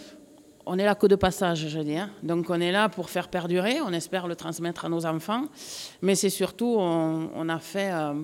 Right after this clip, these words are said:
progresser ce que nos grands-parents et nos parents ont fait. Et nous, c'était surtout aussi, euh, on est des Italiens, donc <laughs> d'origine, avec un petit côté très famille.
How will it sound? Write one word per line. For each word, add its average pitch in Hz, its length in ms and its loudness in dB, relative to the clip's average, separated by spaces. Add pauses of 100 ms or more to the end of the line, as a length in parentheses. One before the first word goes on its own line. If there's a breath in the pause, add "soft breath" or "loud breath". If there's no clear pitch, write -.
(160)
progresser 170 600 -4
ce - 100 -8
que 165 300 -2 (300 loud breath)
nos 190 120 6
grands-parents 190 720 4 (160)
et 175 180 0
nos 185 240 4
parents 175 320 0
ont 180 140 -2
fait. 143 220 -6 (300 loud breath)
Et 185 120 4
nous, 247 180 8
c'était 220 260 0
surtout 202 300 -4
aussi, 233 380 -2
euh, 165 260 0 (580 loud breath)
on 160 120 -2
est 165 80 0
des 170 200 -2
Italiens, 175 400 0
donc 185 420 4
<laughs> - 40 -18
d'origine, 190 540 6
avec 190 260 2
un 190 140 2
petit 202 160 -2
côté 190 340 0
très 196 220 -4
famille. 226 440 2